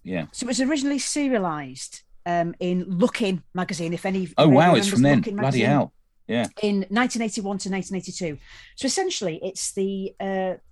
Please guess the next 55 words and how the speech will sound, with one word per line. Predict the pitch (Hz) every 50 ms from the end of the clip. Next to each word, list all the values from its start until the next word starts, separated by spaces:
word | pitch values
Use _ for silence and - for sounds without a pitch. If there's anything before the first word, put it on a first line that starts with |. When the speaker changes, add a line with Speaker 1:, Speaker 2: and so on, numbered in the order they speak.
| _ _ -
Speaker 2:
the | -
Beatles | 180 302 311 294 302 240
story, | - - 208 180 165 156 151 143 - _ - - - - - - _ _ _ _ -
and | 190 190 196
it's | 196 180
by | - - 196 190
Angus | 190 - 226 233 214 226 - - -
Allen, | 226 226 208 185 170 170 -
and | - 190 175 170 156
the | - 175 175 - - -
artwork's | 190 196 185 185 170 - -
by | 185 185
Arthur | - 190 196 175 - 185
Ranson. | 170 220 240 208 - - 165 143 - - - - _ _ _ _ -
Speaker 1:
Nice. | - 160 156 156 156 - - - -
Speaker 2:
And | 202 202 202 196 190 - _ _ _ _ -
obviously, | 277 247 254 - - 254 247 226 - - 196 - - _ _ _ _ _ -
it's | - 202 -
no | 277 277
good | 269 269 233
if | 220 -
you | 226
don't | 220 214 208
like | 202 -
the | 185 185
Beatles, | 214 208 - - 165 208 233 - - _ _ _ _ _ _ - - _
but, | - 220 196 - - _ _ -
you | 220 208
know, | 190 180 180 -
it | 202 196 - - - -
ticks | - - 254 - -
all | 247 240 220 190
my | 175 185 185 180
boxes | - 165 143 - - 185 165
because | - - 185 165
I | 180
love | 190 196 226 190
the | 196
Beatles | 170 147 139 - 143 131 143 147 - - _ -
and | 175 170
I | 170
love | 175 175 185 190 180 - -
this | 175 143 -
artwork | 208 226 269 - 190 175 147 135 -
as | 175 147
well. | 196 208 214 202 180 -
Speaker 1:
And | - 117
they're | 123
not | 135 95
One | 104 101 92
Speaker 2:
So | 85
Speaker 1:
Direction, | 87 90 92 82 - - - - 78
but | 78 87
they're | 95 95 87 87
okay. | 80 - - 80 80 80 82 -